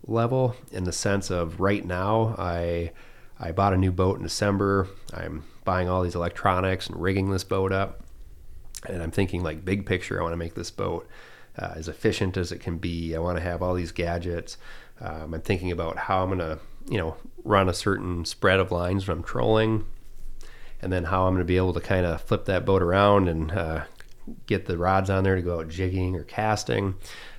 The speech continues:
Um, so planning, you know, at a, at kind of this big picture planning right now,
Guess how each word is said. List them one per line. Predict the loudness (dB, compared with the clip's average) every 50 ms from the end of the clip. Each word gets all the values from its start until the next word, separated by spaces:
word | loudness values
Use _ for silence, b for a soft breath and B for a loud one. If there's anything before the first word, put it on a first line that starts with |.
| B B -6
Um, | -4 -2 -2 -2 -4 -4 -4
so | -2 0 0 0 0 -2 -8 -18 -16 -12
planning, | -4 2 4 6 6 8 8 8 8 8 6 6 4 4 0 B B B B
you | -4
know, | -4 -2
at | -2 -2
a, | -2 -4 -4 -2 -2 -2
at | -2
kind | -2 -2 -2 -2
of | -2
this | -4 -6 -8
big | -10 -12 -2 4 6 6 6 6
picture | 4 2 2 2 0 -4
planning | -2 -2 -2 -2 -2 0 0
right | 0 2 0 0 0
now, | 0 0 2 2 2 2 2 0 0